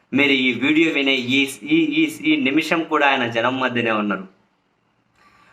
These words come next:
ఒక నాయకుడిగా అంత కమిట్మెంట్ ఉంది కాబట్టే జగన్మోహన్ రెడ్డి గారి పార్టీలో చేరినా, పనిచేసినా మనకు కూడా గౌరవం దక్కుతుంది, మనకు పదవులు వస్తాయి, మనకు అవకాశాలు వస్తాయని చెప్పి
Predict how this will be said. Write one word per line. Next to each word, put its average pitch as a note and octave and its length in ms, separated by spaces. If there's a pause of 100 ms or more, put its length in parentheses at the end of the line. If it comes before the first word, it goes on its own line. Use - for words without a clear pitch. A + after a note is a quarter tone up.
(280)
ఒక F3 120
నాయకుడిగా F#3 560
అంత D#3+ 140
కమిట్మెంట్ F3 540
ఉంది E3+ 140
కాబట్టే D#3+ 600 (720)
జగన్మోహన్ F#3+ 680
రెడ్డి F3 80
గారి E3+ 180
పార్టీలో E3+ 760 (300)
చేరినా, E3 380
పనిచేసినా D#3 760 (800)
మనకు G#3 340
కూడా A3 180
గౌరవం F3+ 440
దక్కుతుంది, D#3+ 400
మనకు D#3+ 380
పదవులు D3+ 340
వస్తాయి, D3 260
మనకు D3 380
అవకాశాలు D#3 540
వస్తాయని D3 340
చెప్పి D3+ 240